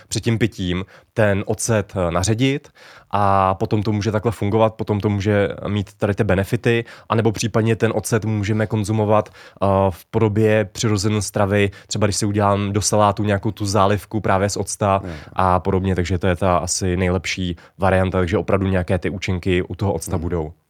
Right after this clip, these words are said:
Speaker 2: Tak prosím vás, to je pro dnešek všechno. Já mám podezření, že tohle sto bude asi nejdelší dosavadní
Speaker 1: Hmm.
Speaker 2: díl I M V podcastu, ale byl to dneska, věřím, i pro vás, eh,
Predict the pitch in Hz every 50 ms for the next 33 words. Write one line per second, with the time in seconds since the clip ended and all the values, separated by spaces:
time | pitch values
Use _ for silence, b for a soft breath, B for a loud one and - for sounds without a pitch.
0 | _ B B B B B B B B B B B B B B B B B _ _
1 | 156 135 110 143 135 - 180 180 151 117 107 101 - - - - - 127 120 113
2 | - 123 117 117 120 - - 123 - - 135 123 - 135 110 101 98 98 104 110
3 | 104 110 113 107 98 110 113 113 113 110 104 107 - 107 107 107 101 - - -
4 | 113 110 107 104 98 92 98 104 107 104 98 - - 113 107 104 101 95 107 107
5 | 101 - - - 110 101 110 104 - 123 101 110 104 95 117 113 110 107 98 -
6 | 107 107 101 107 110 107 110 98 117 113 107 110 117 113 113 - - 101 95 95
7 | - - 98 92 95 B B B B B B B B - 107 104 101 101 - 110
8 | 107 101 - 117 101 104 101 110 104 104 104 - 127 113 107 110 98 98 98 104
9 | 101 - - 113